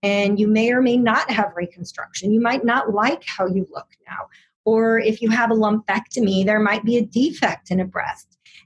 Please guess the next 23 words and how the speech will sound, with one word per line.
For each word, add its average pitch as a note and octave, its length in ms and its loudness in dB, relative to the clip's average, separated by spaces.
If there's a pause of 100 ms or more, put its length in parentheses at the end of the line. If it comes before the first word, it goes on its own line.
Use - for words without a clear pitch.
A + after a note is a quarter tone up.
(120)
And G#3+ 440 2 (120)
breasts A3 300 -4
are C#4 40 2
sex E4+ 380 -2
organs. - 300 -6 (180)
The A#3 100 2
other C#4+ 200 2
thing D4 180 0
about G#3 300 0
that, C4 180 0
about G3 320 -2
surgery, G#3 500 -2
is G3+ 120 -4
that G#3+ 200 0
we A3 100 4
never G#3+ 840 2 (460)
tell F4+ 320 2
anybody G#3 640 0
that, G3 280 0
you F#3+ 60 0
know, F3+ 220 2
if F#3+ 240 -4
you G#3+ 440 4